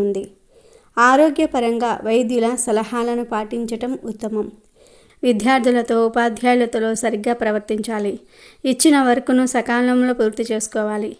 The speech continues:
శని, రాహు గ్రహాల ప్రభావం మీకు అనుకూలంగా లేనందువల్ల జ్ఞాపక శక్తి తగ్గుతుంది. మంచి మార్క్స్ పొందలేరు. చదువుపై శ్రద్ధ తగ్గుతుంది. మీ మిత్రులు చేసిన తప్పుల వల్ల మీరు తిట్లు తింటారు.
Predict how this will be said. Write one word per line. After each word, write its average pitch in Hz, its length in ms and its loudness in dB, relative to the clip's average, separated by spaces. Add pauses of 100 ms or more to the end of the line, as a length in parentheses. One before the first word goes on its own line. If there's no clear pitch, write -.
(520)
శని, 269 360 6
రాహు 247 360 2
గ్రహాల 247 540 0
ప్రభావం 226 540 0
మీకు 240 200 0
అనుకూలంగా 226 580 0
లేనందువల్ల 226 600 0 (520)
జ్ఞాపక 247 440 4
శక్తి 247 380 0
తగ్గుతుంది. 214 580 -2 (480)
మంచి 254 300 6
మార్క్స్ 240 500 4
పొందలేరు. 226 640 0 (140)
చదువుపై 254 520 2
శ్రద్ధ 226 340 -2
తగ్గుతుంది. 220 560 0 (140)
మీ 247 140 2
మిత్రులు 262 420 4
చేసిన 240 420 2
తప్పుల 233 360 -2
వల్ల 233 280 2
మీరు 233 260 2
తిట్లు 233 300 -2
తింటారు. 214 500 -2